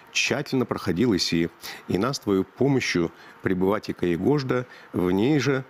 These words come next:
призван есть наставе. Ты, победив полки супостатов от пределов российских, отгнал еси, и на нас,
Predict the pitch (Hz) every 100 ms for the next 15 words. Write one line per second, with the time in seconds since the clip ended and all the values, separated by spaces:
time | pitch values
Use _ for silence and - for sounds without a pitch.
0 | - - 117 117 127 117 113 - 87 -
1 | 80 78 76 - - - - 127 - 101
2 | 90 98 160 - 95 98 135 - 110 101
3 | - 117 135 - - 92 - 85 95 95
4 | - 90 - 127 147 - - - 90 85
5 | 92 143 143 - 107 117 - 120 107 -
6 | - - - - 107 101 98 139 -